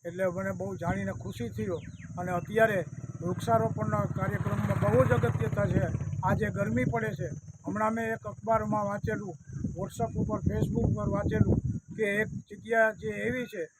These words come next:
કે જ્યાં સુડતાલીસ ડિગ્રી જે તાપમાન છે એ વૃક્ષોને કારણે ચોત્રીસ ડિગ્રી હોય છે.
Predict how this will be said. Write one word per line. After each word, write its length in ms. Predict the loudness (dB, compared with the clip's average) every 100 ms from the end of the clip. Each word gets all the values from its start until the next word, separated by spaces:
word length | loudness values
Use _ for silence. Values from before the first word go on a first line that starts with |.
| -20 _
કે 100 | -8
જ્યાં 500 | -6 2 6 6 2 -6 _ -20 -12
સુડતાલીસ 580 | -6 -6 -4 -2 -2 -2 -6
ડિગ્રી 340 | -8 -4 -4 -6 -10 -20 _
જે 60 | -10
તાપમાન 640 | 2 2 2 -2 -2 -2
છે 220 | -2 0 0 -2 -6 -4 -2
એ 160 | 0 0
વૃક્ષોને 400 | -4 -4 0 0
કારણે 320 | 0 -2 -4
ચોત્રીસ 460 | -8 -14 -10 -12 -12
ડિગ્રી 240 | -16 -12 -4
હોય 180 | -4 -4
છે. 200 | -8